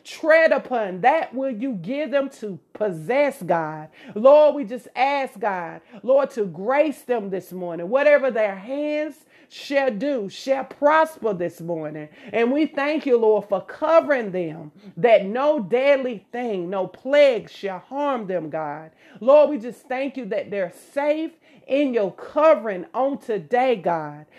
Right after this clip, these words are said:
Lord, we just ask for peace, even on the job, that there be peace, God.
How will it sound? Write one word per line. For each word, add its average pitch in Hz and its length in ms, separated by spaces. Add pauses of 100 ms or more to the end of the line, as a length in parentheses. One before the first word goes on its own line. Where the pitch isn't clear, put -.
(120)
Lord, 294 380
we 294 100
just 254 320
ask 269 400
for 190 160
peace, 302 640
even 330 440
on 269 300
the 170 140
job, 202 680 (300)
that 214 320
there 262 300
be 190 400
peace, 330 520
God. 151 460